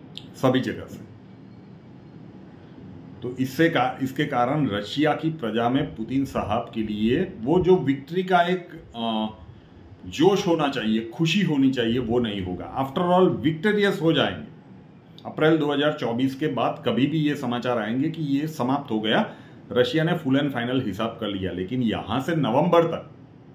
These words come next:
आज हम जून दो हज़ार तेईस में बात कर रहे हैं, यहाँ से चार नवंबर दो हज़ार तेईस तक का समय पुतिन साहब के लिए, जो हमने इसी prediction में चार जनवरी दो हज़ार तेईस का prediction था,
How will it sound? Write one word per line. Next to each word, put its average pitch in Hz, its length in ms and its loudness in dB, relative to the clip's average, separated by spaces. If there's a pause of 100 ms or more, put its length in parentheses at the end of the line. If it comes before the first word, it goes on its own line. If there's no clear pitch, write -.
(420)
आज 110 200 -2
हम 196 400 2
जून 127 360 2
दो 139 160 -2
हज़ार 135 200 0
तेईस 117 340 -4
में 123 120 -4
बात 98 240 -4
कर 98 60 -8
रहे 92 240 -4
हैं, 165 120 -6
यहाँ 98 300 -2
से 131 140 -6
चार 117 280 -4
नवंबर 120 360 -2
दो 107 240 -4
हज़ार 107 160 -4
तेईस 98 400 -10
तक - 120 -14
का 98 100 -8
समय 98 400 -6 (520)
पुतिन 117 260 -2
साहब 107 300 2
के 110 60 -4
लिए, 127 240 0
जो 107 180 0
हमने 104 420 -6
इसी 113 200 -2
prediction 117 520 -2
में 135 420 -2
चार 117 460 -2 (100)
जनवरी 131 460 0
दो 127 180 -2
हज़ार 120 200 0
तेईस 104 400 -8
का - 380 -4 (300)
prediction 110 460 0
था, - 420 -2